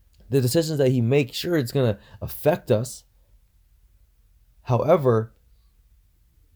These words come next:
your time is better spent improving yourself.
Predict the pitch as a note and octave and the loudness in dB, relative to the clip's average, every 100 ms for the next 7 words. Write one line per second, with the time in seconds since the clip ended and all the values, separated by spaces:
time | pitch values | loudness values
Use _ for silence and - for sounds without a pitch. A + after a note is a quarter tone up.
0 | _ G#2+ B2 D#3 B2 D#3+ D#3+ A#2 B2+ C3 | _ -2 0 0 0 2 2 0 -2 -10
1 | _ B2+ A2 G2+ C3+ D3 - - D#3+ C3 | _ -4 -2 2 2 0 -8 0 0 0
2 | - _ _ _ _ _ _ _ - A#2+ | -4 _ _ _ _ _ _ _ -8 -8
3 | - F3+ G3+ F3 G#2+ - G#2 - | 0 2 2 0 -2 -2 -4 -6